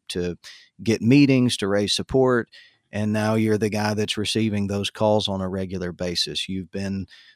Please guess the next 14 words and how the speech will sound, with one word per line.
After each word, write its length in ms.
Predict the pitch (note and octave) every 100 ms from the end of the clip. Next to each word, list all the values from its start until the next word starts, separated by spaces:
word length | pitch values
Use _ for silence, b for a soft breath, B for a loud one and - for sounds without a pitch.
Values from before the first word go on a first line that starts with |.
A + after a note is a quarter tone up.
| _
the 100 | G2+
guy 300 | F#2 G#2 G2+
that's 260 | F#2+ G#2 -
supported 760 | - - G#2 - B2 B2+ B2+ A2+
by 340 | A#2 A#2 A#2
the, 360 | G#2+ G#2+ G#2+ G2
the, 280 | G2 G#2+ G2+
by 220 | F#2+ A2 A2
local 320 | A2+ A2+ G#2+
churches, 460 | - B2+ - C#3
and 100 | A2+
now 320 | G2+ G#2 G#2+ G2+ B B B _
you're 580 | G#2 A2 A2 G#2 G#2 G2+ -
the, 300 | G#2 G2+ G2